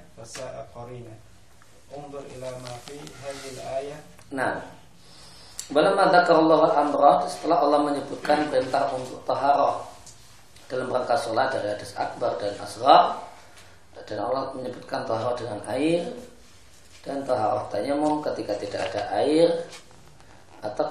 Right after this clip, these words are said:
Speaker 2: ketika ada madarat jika memakai air disebabkan sakit atau semacamnya.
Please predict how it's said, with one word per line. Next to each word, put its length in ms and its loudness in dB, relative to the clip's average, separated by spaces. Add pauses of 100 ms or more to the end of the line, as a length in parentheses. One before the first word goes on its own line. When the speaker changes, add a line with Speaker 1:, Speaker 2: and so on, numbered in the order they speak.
Speaker 2:
ketika 560 2
ada 240 0
madarat 480 2 (160)
jika 400 0
memakai 480 -2
air 280 2 (1300)
disebabkan 560 -6
sakit 400 -4
atau 560 2
semacamnya. 840 -12